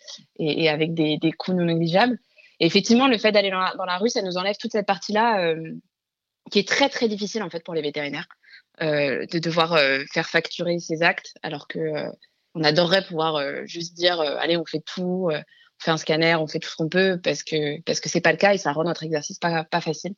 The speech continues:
Et, et j'espère qu'on, je,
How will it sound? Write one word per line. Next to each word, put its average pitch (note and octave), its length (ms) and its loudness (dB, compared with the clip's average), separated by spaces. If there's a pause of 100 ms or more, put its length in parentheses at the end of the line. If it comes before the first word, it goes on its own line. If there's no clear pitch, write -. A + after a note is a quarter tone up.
(160)
Et, C#3+ 760 2
et E3+ 120 4
j'espère F3+ 440 2
qu'on, D#3+ 580 0 (500)
je, G3 140 2